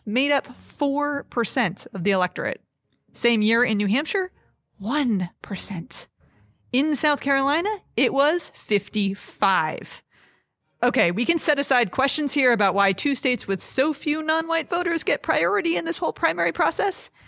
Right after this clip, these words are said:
That's a great question for another day. But with so many black voters in South Carolina, it's become a really important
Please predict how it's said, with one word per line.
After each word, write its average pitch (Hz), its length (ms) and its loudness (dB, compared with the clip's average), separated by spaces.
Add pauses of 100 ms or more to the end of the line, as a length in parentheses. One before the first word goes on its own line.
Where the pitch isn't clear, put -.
(180)
That's 240 300 2
a 233 80 2
great 247 300 2
question 185 500 0
for 175 220 -2
another 160 260 -4
day. - 240 -6 (580)
But 330 360 4
with 277 180 0
so 370 320 2
many 440 220 0
black 240 320 2
voters 208 340 2
in 196 260 -2
South 208 260 2
Carolina, 190 580 0 (120)
it's - 200 -4
become 339 280 -4
a 262 60 2
really 208 580 0
important 190 560 -6